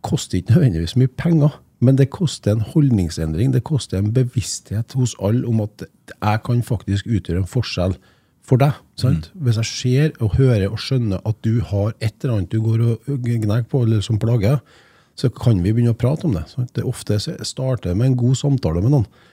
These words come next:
Speaker 1: men da kan ikke den som kunne ha tatt den samtalen med vedkommende, kan ikke ha det så travelt i sitt hamsterhjul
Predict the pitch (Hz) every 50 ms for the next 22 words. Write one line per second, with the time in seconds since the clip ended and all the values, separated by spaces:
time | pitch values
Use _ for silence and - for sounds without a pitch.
0 | _ _ _ _ _ - 135 131 123 123 127 127 - - 147 113 95 85 82 90
1 | 95 - - - - - - - - _ _ _ - 139 127 131 127 - 135 117
2 | - - 143 120 95 90 - - - 117 113 120 127 117 - 143 143 127 - 95
3 | 92 95 123 156 160 147 127 - - 101 92 92 101 - - 135 113 107 - -
4 | 151 117 107 101 - 127 117 - 143 123 98 82 87 98 113 - 123 - - -
5 | - 147 - - - - - 131 101 - - 92 85 87 101 110 104